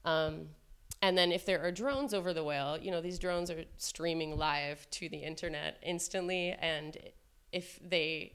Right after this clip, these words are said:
see us tagging whales, then they think that they also can approach whales that closely if they want to,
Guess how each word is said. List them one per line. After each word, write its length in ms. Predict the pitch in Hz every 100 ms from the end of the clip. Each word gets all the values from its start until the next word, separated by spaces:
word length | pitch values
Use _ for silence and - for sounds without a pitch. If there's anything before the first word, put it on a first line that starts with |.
| -
see 260 | - - 151
us 300 | 151 - - - -
tagging 400 | 165 - 139 165
whales, 380 | 185 196 190
then 160 | 190 156
they 120 | 156
think 220 | - 160 -
that 140 | 160
they 120 | 175
also 340 | 190 190 170 160
can 140 | 156
approach 340 | 147 151 147
whales 280 | - 147 147
that 180 | - -
closely 360 | - - - -
if 140 | -
they 100 | -
want 220 | - 156
to, 220 | - 151